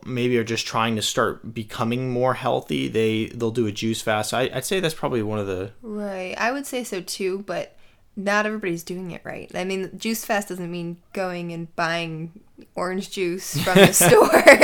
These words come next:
Speaker 1: Yeah, this
Speaker 2: and
Speaker 1: isn't
Speaker 2: drinking it.
Speaker 1: this isn't like drinking Sunny D for three days straight. Um, yeah, so anyway, so there's, let's go through these different types of fast pretty quick, and then,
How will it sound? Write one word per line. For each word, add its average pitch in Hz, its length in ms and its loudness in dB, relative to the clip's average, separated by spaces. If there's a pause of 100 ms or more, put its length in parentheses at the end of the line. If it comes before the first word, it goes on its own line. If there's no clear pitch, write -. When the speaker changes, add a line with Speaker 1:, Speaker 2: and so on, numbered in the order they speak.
(240)
Speaker 1:
Yeah, 127 260 8
this 269 160 8
Speaker 2:
and 233 80 6
Speaker 1:
isn't - 180 2
Speaker 2:
drinking 254 320 6
it. 160 280 -2
Speaker 1:
this 139 160 4
isn't 143 300 4
like 120 220 2
drinking 123 400 0
Sunny 127 400 2
D 113 380 2
for 110 420 0
three 113 320 -2
days 101 320 0
straight. 110 580 2 (420)
Um, 123 460 4
yeah, 143 240 2
so 160 460 6 (340)
anyway, 151 380 6
so 151 160 4
there's, 143 240 2 (120)
let's 156 260 0
go 202 140 4
through 165 300 0
these 143 320 0
different - 500 -2
types 127 300 -2
of 123 100 -2
fast 104 460 -4
pretty 113 200 -2
quick, 104 500 -2
and 117 200 0
then, 120 380 0